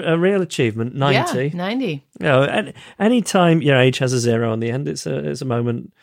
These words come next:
Speaker 1: to just take it and take stock.
Speaker 2: Yeah.
Speaker 1: Have a bit of pride. But ninety, I mean, that's, that's something, isn't it? I, I'm not expecting to get to ninety.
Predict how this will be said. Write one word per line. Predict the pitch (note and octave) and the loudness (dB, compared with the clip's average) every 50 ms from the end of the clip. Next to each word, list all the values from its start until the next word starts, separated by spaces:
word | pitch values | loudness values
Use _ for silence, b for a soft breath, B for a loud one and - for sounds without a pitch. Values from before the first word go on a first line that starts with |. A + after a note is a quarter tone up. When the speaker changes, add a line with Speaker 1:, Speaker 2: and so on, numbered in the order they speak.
| b b b b b b b _ | b b b b b b b _
Speaker 1:
to | - - | -14 -12
just | - - - | -10 -10 -8
take | - - B2 A#2+ - | -6 -6 -6 -4 -4
it | - - | -4 -4
and | B2 | -6
take | - - D3+ D3 - | -4 -2 -2 -2 0
stock. | - - - - C#3+ C#3+ F3+ - - - - _ _ | -2 -4 -2 2 2 2 2 0 -4 -12 -18 _ _
Speaker 2:
Yeah. | - F#3+ G#3+ C#4+ G4 G4+ | -8 -6 -4 -4 -4 -4
Speaker 1:
Have | B3+ D#3+ C#3+ | -2 -2 0
a | C#3 | -2
bit | D3 - | -2 -4
of | C3 - | -6 -6
pride. | - - C#3+ C3+ D3 D#3+ F#3 G#3 G3 B B B B B _ | -2 2 2 4 4 4 4 2 0 B B B B B _
But | - D#3 D3 | -6 -4 0
ninety, | D3+ C#3+ D#3+ G3 G#3 F#3+ E3 - - A#2 A2+ | 2 4 4 4 4 2 0 0 -2 -2 -2
I | A#2 | 0
mean, | B2+ D3+ E3 D#3+ | 2 2 2 2
that's, | D#3+ E3+ D#3 - - - | 2 0 -2 -4 -6 -6
that's | - D3+ D3+ D3+ - | -6 -6 -6 -4 -4
something, | - D#3+ F#3 E3+ - C3 A#2+ | -2 -2 -2 -4 -4 -4 -2
isn't | D3 F3 E3 | -2 0 2
it? | F3 B3 C4 - | 2 2 2 2
I, | B2 | 2
I'm | C#3+ D3+ B2+ | 2 2 2
not | A2 G#2+ A2+ | 0 -4 -6
expecting | C3 - - C3 - - - C#3 | -8 -8 -8 -8 -6 -6 -6 -6
to | B2+ - | -6 -6
get | - C#3 - | -6 -6 -4
to | - | -4
ninety. | D3 C#3+ B2+ B2+ A#2+ - D3 C#3+ C#3 | -4 -4 -4 -4 -2 -2 -2 -2 -2